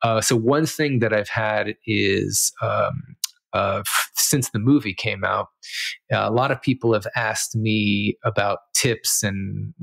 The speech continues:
you know, to coach them on how to start a similar business, uh, to do government contracting, to sell to the government. And of course, I haven't, I've been legally barred from doing business with the government since, uh, two thousand eleven.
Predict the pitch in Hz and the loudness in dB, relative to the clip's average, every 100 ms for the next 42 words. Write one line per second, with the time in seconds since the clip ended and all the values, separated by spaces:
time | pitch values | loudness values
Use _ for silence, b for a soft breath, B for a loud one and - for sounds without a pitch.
0 | - 113 104 117 - - 117 117 - 110 | -4 -2 0 -2 0 0 0 0 -2 -2
1 | 101 98 104 117 107 101 - 120 104 101 | -2 -2 -2 0 0 0 -2 0 -2 -2
2 | 104 - 110 101 95 101 101 - - - | -2 -2 -2 -2 -2 -2 -2 -2 -2 -2
3 | - B B B B B - 110 104 101 | -4 B B B B B -2 0 2 2
4 | 101 101 - - 101 110 104 101 95 98 | 0 -2 -2 -2 0 0 0 -2 -4 -6
5 | - 104 - 90 - 98 - - 104 - | -4 -4 -2 -2 -4 -10 -2 -2 -2 -4
6 | 92 101 92 90 87 _ - 143 135 120 | -4 -2 -2 -4 -12 _ -4 0 0 0
7 | 139 117 - 113 113 110 110 110 - 113 | 0 0 0 0 0 -2 -4 -8 -4 -4
8 | - 101 98 _ 127 113 104 95 90 107 | -2 -6 -8 _ -2 0 2 0 2 2
9 | 113 110 104 95 95 95 95 92 101 - | 0 0 -6 -2 -2 -2 -2 -2 -2 -2
10 | 101 - 104 104 107 123 147 - - 104 | -2 -2 0 2 2 0 0 -2 0 0
11 | 101 - 104 95 98 98 95 - 101 98 | 0 0 2 2 4 2 0 -2 0 0
12 | 98 95 92 117 175 | -2 0 2 2 2